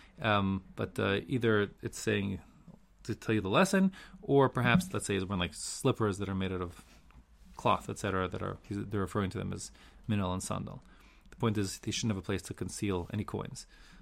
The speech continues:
V'lo b'tefillin, v'lo b'kamiyah. He can't wear his tefillin or a kamiyah. Kamiyah is like a, an amulet, so that's, can be shaped like, like a leather pouch,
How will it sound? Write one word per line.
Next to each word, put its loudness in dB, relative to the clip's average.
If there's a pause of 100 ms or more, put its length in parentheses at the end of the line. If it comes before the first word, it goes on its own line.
(220)
V'lo 8
b'tefillin, 6
v'lo 4
b'kamiyah. 4 (100)
He -10
can't 2
wear 4
his -2
tefillin 4
or 4
a 2
kamiyah. 0 (320)
Kamiyah 6
is 4
like 0
a, 4 (100)
an -4
amulet, 2
so -2
that's, -4 (140)
can -4
be -2
shaped 0
like, -8
like -6
a -4
leather -2
pouch, 4